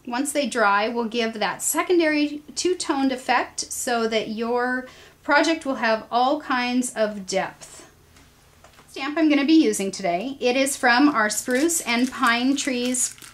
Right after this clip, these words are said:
collection. So I've cut it out, mounted it, and used our acrylic block. And what I'm gonna do is, on this case, I'm gonna use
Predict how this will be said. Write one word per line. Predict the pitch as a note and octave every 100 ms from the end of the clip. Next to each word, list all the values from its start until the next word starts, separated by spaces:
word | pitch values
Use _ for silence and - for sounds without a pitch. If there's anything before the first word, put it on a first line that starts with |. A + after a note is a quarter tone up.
| -
collection. | - D4+ A3+ - - A#3 G#4+ - - - - - - - - -
So | - C#4+ C4
I've | A#3+ A#3
cut | D#4+ G4+
it | F#4+
out, | D4+ D4+ D4
mounted | C#4+ D#4 F4 F4
it, | F4
and | A3 B3+
used | B3+ D4 D4
our | C4 B3
acrylic | - C4 E4 - _ _ _
block. | A#3+ G3 C4+ - - - _ _ _ _ _ _ _
And | A3
what | A3 C#4+
I'm | G4+
gonna | G#4 A#4 A4+
do | C4 G3+ G#3 C4
is, | A#3+
on | B3+ D4
this | A4
case, | - D#4+ C#4 -
I'm | E4+ G4
gonna | A4 F4
use | C#4 B3+ C4 B3+